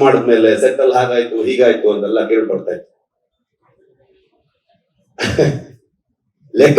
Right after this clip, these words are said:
ಹಾಕಿದ್ರೆ mostly ಒಂದ್ ನಾಲ್ಕ್ ಸಲನೋ ಐದ್ ಸಲ ನಾನ್ ಹೋಗಿ ಬಿಡ್ತಾ ಇದ್ದೆ. But ಇವತ್ತವರೆಗೂ ನಾನ್ ಬದುಕ್ ಬಂದು ಈ ಸಿನಿಮಾ ಶೋಲ್ಡರ್ ಹಾಕೊಂಡು ನಾನು ಇಡೀ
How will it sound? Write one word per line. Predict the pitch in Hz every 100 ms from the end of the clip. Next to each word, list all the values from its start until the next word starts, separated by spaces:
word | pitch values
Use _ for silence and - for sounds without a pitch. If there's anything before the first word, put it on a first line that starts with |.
| 202
ಹಾಕಿದ್ರೆ | 202 196 196 170 156 - - - - 131
mostly | 175 185 190 180
ಒಂದ್ | 170 156
ನಾಲ್ಕ್ | 180 180
ಸಲನೋ | 185 180 165
ಐದ್ | 165
ಸಲ | 170 160
ನಾನ್ | 147
ಹೋಗಿ | 151 160 139
ಬಿಡ್ತಾ | 127 107
ಇದ್ದೆ. | - - - _ _ _ _ _ _ _ _ _ _ _ _ _ _ _ -
But | 123 123
ಇವತ್ತವರೆಗೂ | 147 180 175 180 165 165
ನಾನ್ | 143 143
ಬದುಕ್ | 143 - -
ಬಂದು | 165 170 190 190 - - - _ 135
ಈ | 143
ಸಿನಿಮಾ | 170 165 180 -
ಶೋಲ್ಡರ್ | 170 175 156
ಹಾಕೊಂಡು | 156 156 165
ನಾನು | 156
ಇಡೀ | 160